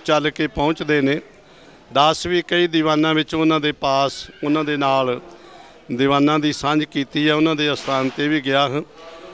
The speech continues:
ਔਰ ਐਸੀ ਕੋਈ ਵੀ ਨਜ਼ਰ ਉਹਨਾਂ ਦੇ ਵਿੱਚ ਗੱਲ ਨਹੀਂ ਆਉਂਦੀ, ਕਿਉਂਕਿ ਜੇ ਕੋਈ ਐਸੀ ਗੱਲ ਸੀ ਤੇ ਉਹਨੂੰ ਪਹਿਲੋਂ ਸੰਗਤਾਂ ਦੇ ਸਾਹਮਣੇ ਲਿਆਉਣ ਤੋਂ ਪਹਿਲੋਂ ਸ੍ਰੀ ਅਕਾਲ ਤਖਤ ਸਾਹਿਬ ਨੂੰ ਇਹਦੀ ਸ-,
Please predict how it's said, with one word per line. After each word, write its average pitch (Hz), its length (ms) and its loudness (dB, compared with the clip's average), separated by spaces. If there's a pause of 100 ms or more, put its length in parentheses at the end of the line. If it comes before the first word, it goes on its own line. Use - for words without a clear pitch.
(540)
ਔਰ 170 220 2
ਐਸੀ 185 360 0
ਕੋਈ 185 300 2
ਵੀ 190 140 0
ਨਜ਼ਰ 170 340 2
ਉਹਨਾਂ 175 360 2
ਦੇ 165 80 0
ਵਿੱਚ 160 220 -2
ਗੱਲ 147 260 2
ਨਹੀਂ 165 160 4
ਆਉਂਦੀ, 151 380 0 (720)
ਕਿਉਂਕਿ 185 440 2
ਜੇ 185 140 2
ਕੋਈ 185 200 0
ਐਸੀ 180 640 0 (180)
ਗੱਲ 156 220 2
ਸੀ 165 280 2
ਤੇ 190 140 0
ਉਹਨੂੰ 180 640 4
ਪਹਿਲੋਂ 175 300 2
ਸੰਗਤਾਂ 151 420 0
ਦੇ 160 120 0
ਸਾਹਮਣੇ 165 380 2
ਲਿਆਉਣ 151 240 2
ਤੋਂ 156 200 -2
ਪਹਿਲੋਂ 170 340 4 (560)
ਸ੍ਰੀ 180 280 4
ਅਕਾਲ 170 320 4
ਤਖਤ 185 220 0
ਸਾਹਿਬ 175 280 2
ਨੂੰ 170 160 4
ਇਹਦੀ 165 200 0
ਸ-, - 140 -8